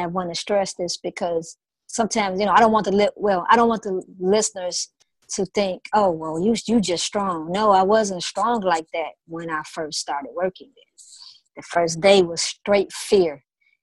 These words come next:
It was like, "Oh my God," and they could sense it. But then I had to relate, re-, rely back on what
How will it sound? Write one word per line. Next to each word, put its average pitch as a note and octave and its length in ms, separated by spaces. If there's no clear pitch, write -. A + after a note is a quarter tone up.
It F#3+ 160
was F#3 220
like, D#3+ 280
"Oh F#3+ 380
my F3+ 220
God," D#3+ 380
and E3 160
they F#3 120
could F#3 200
sense A#3 400
it. C#3 140
But F#3 340
then F#3+ 260
I F#3+ 100
had F3+ 280
to G3 160
relate, E3+ 440
re-, F3+ 640
rely F3+ 520
back F3 360
on E3 300
what E3+ 220